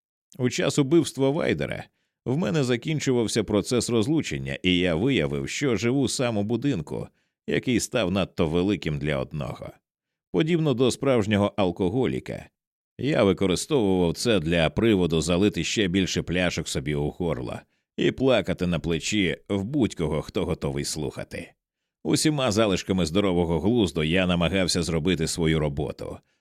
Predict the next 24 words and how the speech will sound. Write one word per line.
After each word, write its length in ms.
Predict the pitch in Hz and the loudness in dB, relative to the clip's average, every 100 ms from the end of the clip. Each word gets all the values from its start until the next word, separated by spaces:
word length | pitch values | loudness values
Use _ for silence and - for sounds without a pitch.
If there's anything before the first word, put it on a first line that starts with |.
| _ - | _ -6
але 260 | - 131 | 0 0
завжди 380 | 92 123 98 92 | 2 0 0 0
припускав, 680 | 87 76 76 - 92 73 - | 0 0 -2 -2 -2 -2 -2
що 140 | 87 | -2
наламав 440 | 85 85 98 90 | 0 2 2 0
дров 380 | 90 117 92 80 | 2 2 2 0
у 40 | 107 | -4
справі 380 | - 113 101 104 | -2 -2 2 0
Вайдера 580 | 110 80 71 60 55 - _ _ _ | 0 -4 -6 -8 -10 -14 _ _ _
і 140 | - | -2
ще 240 | 135 135 110 | -2 0 0
у 80 | 85 | 2
кількох 380 | 92 82 85 | 0 0 -2
справах 420 | - 98 82 73 - | -2 -4 -4 -4 -6
того 240 | 65 67 | -8 -8
часу. 520 | - 67 57 - - _ _ _ _ _ _ - | -8 -8 -8 -10 -12 _ _ _ _ _ _ -8
Начальник 520 | 90 165 165 147 - | -4 -2 0 -2 0
поліції 640 | 151 160 135 - 87 85 98 | 0 2 2 2 0 0 2
Елі 220 | 87 82 | 2 2
Вайт 460 | 92 110 69 - _ _ _ - | 2 0 0 -6 _ _ _ -6
був 240 | 170 160 | -4 0
дуже 260 | 190 165 147 | 0 0 0
хорошим 440 | 151 131 120 104 | 2 2 2 -2
чоловіком. 600 | - 92 71 57 - 50 | 0 0 0 -4 -10 -16